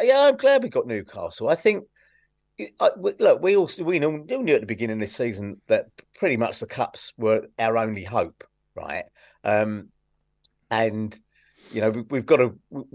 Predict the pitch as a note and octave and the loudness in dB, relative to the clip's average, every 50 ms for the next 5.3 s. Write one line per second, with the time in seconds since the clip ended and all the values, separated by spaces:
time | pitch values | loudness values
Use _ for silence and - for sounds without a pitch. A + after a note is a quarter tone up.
0 | C#3 - - D3+ C#3 C3 A#2 - E3+ C#3+ B2+ - - E3 C#3+ B2 A2+ G#2 - A2+ | -20 -14 -10 -8 -8 -6 0 4 4 4 4 4 4 6 6 6 4 2 -2 -4
1 | G#2 G2+ G#2+ F#2+ - - G#2+ A2 G#2 - - G#2+ G2 F#2+ - - A2 E2 - - | -2 0 0 0 0 -4 -6 -6 -6 -4 -2 -2 -2 -2 -2 -4 -6 -6 -6 -6
2 | G#2 G2 G#2 G2 G2 G2+ G2 F#2+ F#2+ F#2 F2+ F#2+ - - G#2+ G#2 - F#2 F2+ - | -2 0 2 2 2 2 -2 -6 -8 -10 -10 -6 -6 -6 -6 -4 -6 -10 -10 -10
3 | - G2 F2 - - F#2+ F#2+ - - F2+ E2+ E2 - - B2+ B2 A2 F#2 E2 D#2+ | -12 -14 -12 -8 -8 -8 -8 -8 -10 -12 -12 -8 -6 -4 -2 -2 -2 -4 -6 -10
4 | D2+ - - G2+ F#2+ - - - - G2 F#2+ F#2+ F2 - _ _ _ _ _ _ | -14 -8 -4 -4 -4 -4 -4 -6 -6 -4 -6 -6 -10 -16 _ _ _ _ _ _
5 | - A#2+ G#2+ G2 F#2 G#2+ | -6 -2 0 0 0 0